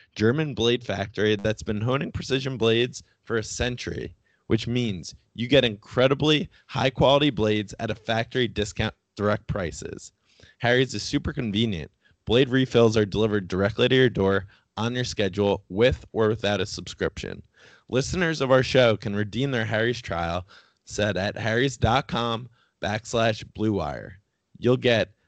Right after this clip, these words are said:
weighted ergonomic handle for a firm grip, five-blade razor with a lubricating strip and trimmer blade, rich lathering shave gel with aloe to keep your skin hydrated, and a travel blade cover to keep your razor dry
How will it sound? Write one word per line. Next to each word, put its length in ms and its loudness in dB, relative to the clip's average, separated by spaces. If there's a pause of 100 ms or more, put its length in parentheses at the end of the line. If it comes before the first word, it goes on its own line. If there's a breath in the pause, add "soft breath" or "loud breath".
(120)
weighted 420 2
ergonomic 600 0
handle 380 -2
for 160 -4
a 40 -4
firm 340 -4
grip, 280 2 (420)
five-blade 540 2
razor 380 0
with 160 -2
a 40 -6
lubricating 720 0
strip 460 -4
and 160 -4
trimmer 340 -4
blade, 460 -4 (540 soft breath)
rich 420 2
lathering 440 0
shave 280 -4
gel 380 -2
with 260 -2
aloe 340 -2
to 140 -12
keep 220 -8
your 80 -4
skin 280 -6
hydrated, 760 -2 (300 loud breath)
and 120 -2
a 60 2
travel 400 2
blade 260 0
cover 320 -4
to 60 -6
keep 280 -6
your 160 0
razor 380 -2
dry 500 2